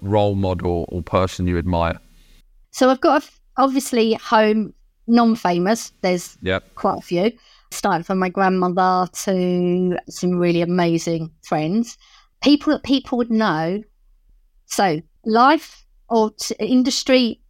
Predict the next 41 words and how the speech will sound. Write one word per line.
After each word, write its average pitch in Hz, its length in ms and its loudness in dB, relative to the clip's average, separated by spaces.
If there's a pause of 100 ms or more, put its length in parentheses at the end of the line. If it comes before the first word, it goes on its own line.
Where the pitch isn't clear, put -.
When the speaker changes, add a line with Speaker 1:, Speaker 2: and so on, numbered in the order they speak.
Speaker 2:
the 202 140 2
world 196 460 2
industry, 185 400 -2
probably 202 400 -4
Reese 208 260 0
Witherspoon 190 540 -4
for 202 80 -6
what 196 180 -4
she's - 220 -6
done. 180 180 0
If 175 80 -6
anyone 208 320 0
reads 208 220 -2
up 185 180 2
about 180 300 0
her 185 100 -2
company 185 580 -4 (220)
and 180 100 0
how 185 120 2
Speaker 1:
Yeah. 185 100 -4
Speaker 2:
she's 180 140 -4
transformed, 185 560 -4
that 170 180 0
is 175 100 -8
amazing. 170 580 -4 (360)
I 202 80 -4
think 196 340 -2
Inga 247 300 2
Bill 233 440 0 (400)
really 214 600 2
has 190 180 0
smashed - 540 -4
through 190 140 -2
a - 20 0
lot 185 140 0
of - 80 -12
ceilings 185 480 -2
in 180 160 -2
the 185 100 -2
insurance 175 720 -2
and 180 320 -4